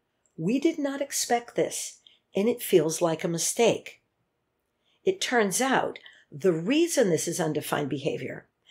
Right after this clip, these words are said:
is because of the rules for compiler optimizers. They are allowed to assume certain facts about pointers, and the access to O B J three could be reordered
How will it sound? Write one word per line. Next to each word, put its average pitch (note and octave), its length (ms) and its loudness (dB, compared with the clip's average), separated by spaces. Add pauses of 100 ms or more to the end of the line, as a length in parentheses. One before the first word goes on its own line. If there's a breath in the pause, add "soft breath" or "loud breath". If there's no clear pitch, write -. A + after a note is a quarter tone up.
(280 loud breath)
is E3+ 120 0
because E3 540 -2
of G#3+ 140 -2
the A#3+ 100 -4
rules D3 560 -2 (140)
for - 180 -2
compiler F3 840 0
optimizers. C#3+ 880 -6 (880 loud breath)
They G#3 360 4
are E4+ 140 -4
allowed F3+ 380 4
to F#3 160 -4
assume D3+ 420 -2
certain D#3+ 400 0
facts - 680 -2 (260 soft breath)
about E3+ 440 0
pointers, - 760 -4 (460 loud breath)
and D#3 160 0
the F#3+ 240 -6
access G3+ 540 -2
to - 160 -2
O D#3+ 140 2
B D3+ 180 -2
J D3+ 280 0
three - 600 0 (600 soft breath)
could E4 340 -2
be C#4+ 140 0
reordered G3+ 840 0